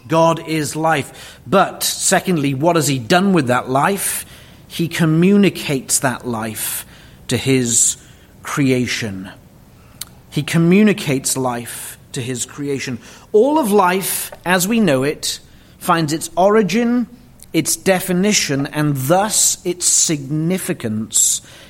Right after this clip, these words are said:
in God. The Genesis account of creation makes this abundantly clear. Turn, if you want to, to Genesis chapter one. I'm gonna reference it quite significantly now. God has life in himself, and yet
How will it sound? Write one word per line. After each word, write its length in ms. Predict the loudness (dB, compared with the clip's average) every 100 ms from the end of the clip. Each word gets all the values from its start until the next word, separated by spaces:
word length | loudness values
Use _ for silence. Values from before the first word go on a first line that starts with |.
| -2
in 520 | 2 2 2 0 -2 -6 -20 -20 -20 -12 -10 -2
God. 500 | 0 0 -2 -10 -14 -14 -18 -20 -8
The 80 | -6
Genesis 640 | -2 0 2 2 2 2
account 420 | 0 0 -2 0 -2
of 140 | -4
creation 800 | 0 2 4 0 -2 -4 -4 -6 -14 -12 -2
makes 320 | 0 0 -2
this 260 | 0 0
abundantly 600 | -2 0 0 2 0 -2 -4
clear. 280 | 0 0
Turn, 260 | 2 2 2
if 80 | 2
you 80 | 2
want 180 | 2
to, 80 | -2
to 80 | -2
Genesis 560 | 0 0 0 -2 -2 -4 -10 -18 -6
chapter 560 | -2 -2 0 2 2 0 -8 -8
one. 260 | 0 2 4
I'm 100 | 2
gonna 140 | 2
reference 440 | 2 2 -2 -4 -4
it 100 | -2
quite 260 | -2 -2
significantly 800 | -2 -4 -4 -4 -6 -8 -8 -4
now. 420 | -4 -4 -6 -12 -18 -20 -20 -18 -4
God 280 | 2 4 4
has 300 | 2 0 2
life 560 | 2 2 2 0 -4 -2
in 140 | 0
himself, 760 | 2 2 2 2 2 2 0 -2
and 180 | 0 2
yet 460 | 2 2 -2 -8